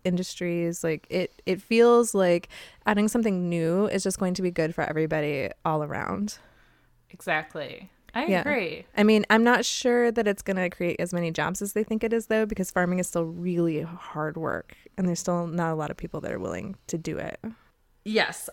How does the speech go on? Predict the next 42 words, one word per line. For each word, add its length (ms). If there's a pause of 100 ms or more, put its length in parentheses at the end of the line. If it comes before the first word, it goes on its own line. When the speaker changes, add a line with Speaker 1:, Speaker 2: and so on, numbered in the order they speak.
Speaker 2:
I 440
agree 480
with 200
that, 260
but 160
then 160
I 160
wonder 320
if 180
the 100
hipsters 540
will 200
like 300
the 180
idea 420
of 100
hemp. 380 (1300)
Speaker 1:
Yeah, 520
I 120
mean, 180
that's 180
a 40
possibility. 480
And 260
if 200
Speaker 2:
<laughs> 0
Speaker 1:
the 440
tractor 760
is 380
air 160
conditioned 920 (840)
and 600
they 240
can 200
keep 320
wearing 580
their 220
stocking 500
caps 540
and 160
their 160
beards 720